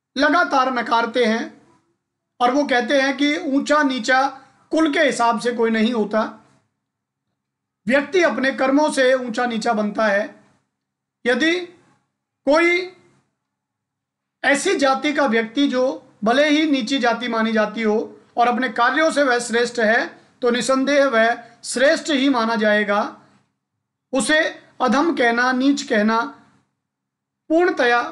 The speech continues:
गलत होगा। तो प्यारे साथियों, ये हम पढ़ रहे थे भक्ति काल के प्रसिद्ध कवि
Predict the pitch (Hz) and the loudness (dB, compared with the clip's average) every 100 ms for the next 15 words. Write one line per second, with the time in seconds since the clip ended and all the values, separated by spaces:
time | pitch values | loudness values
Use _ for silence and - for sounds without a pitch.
0 | 262 254 311 277 196 196 202 165 - _ | -2 0 0 0 -2 -2 -4 -6 -14 _
1 | _ _ _ _ _ _ _ _ _ - | _ _ _ _ _ _ _ _ _ -2
2 | 254 277 285 320 277 226 269 294 349 - | 0 2 2 2 0 0 0 0 -2 -14
3 | _ _ _ _ _ _ _ _ _ - | _ _ _ _ _ _ _ _ _ -4
4 | 254 320 277 285 262 262 269 269 254 247 | 0 2 2 2 0 2 4 2 2 0
5 | - - - _ _ _ _ _ _ _ | -2 -10 -20 _ _ _ _ _ _ _
6 | _ _ _ _ _ _ _ _ _ _ | _ _ _ _ _ _ _ _ _ _
7 | _ - 247 240 349 277 262 262 247 269 | _ -2 -2 0 0 0 0 0 0 -2
8 | 247 - 254 285 247 240 | -4 -4 -4 -2 -2 -2